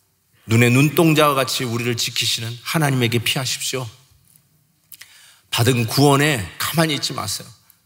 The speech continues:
찬양하십시오. 노래하십시오. 노래 못해도 괜찮아요.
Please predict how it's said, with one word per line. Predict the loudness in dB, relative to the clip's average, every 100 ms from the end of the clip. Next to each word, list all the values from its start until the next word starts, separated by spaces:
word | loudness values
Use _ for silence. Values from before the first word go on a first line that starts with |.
| _ -10
찬양하십시오. | -6 -4 -4 -6 -8 -6 -10 -12 -20 _ _ _ _ 0
노래하십시오. | 6 6 6 2 -4 -6 -8 -12 _ _ _ _ _ _ _ _
노래 | 4 6
못해도 | 6 4 2 0
괜찮아요. | 0 -2 -2 -4